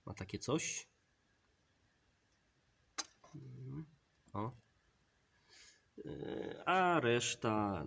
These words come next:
no, nie jest taka zła, nie ma żadnych tam takich rys czy coś takiego. Także jeden jest porysowany.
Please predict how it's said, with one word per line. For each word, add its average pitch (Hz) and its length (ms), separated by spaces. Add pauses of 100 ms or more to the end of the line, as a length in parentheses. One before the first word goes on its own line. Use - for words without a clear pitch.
no, - 280 (120)
nie 120 200
jest 95 200
taka 87 240
zła, 92 260
nie 95 160
ma 92 140
żadnych 95 340
tam 90 160
takich - 360
rys 98 460 (400)
czy - 140
coś - 240
takiego. - 440 (2750)
Także - 280
jeden 123 280
jest 117 140
porysowany. 101 800